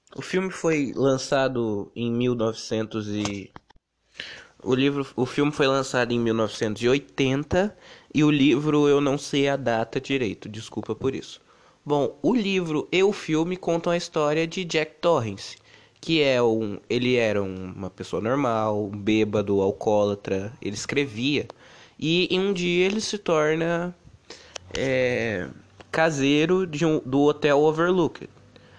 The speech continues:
O hotel, e que fica isolado no inverno. No inverno, o hotel, ele fica no meio do nada. E no inverno, com as nevascas, o hotel se, ele fica isolado.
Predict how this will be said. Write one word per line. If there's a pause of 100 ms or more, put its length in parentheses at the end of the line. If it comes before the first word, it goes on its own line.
(160)
O
hotel,
e
que
fica
isolado
no
inverno.
No
inverno,
o
hotel,
ele
fica
no
meio
do
nada. (400)
E
no
inverno,
com
as
nevascas,
o
hotel
se, (400)
ele
fica
isolado.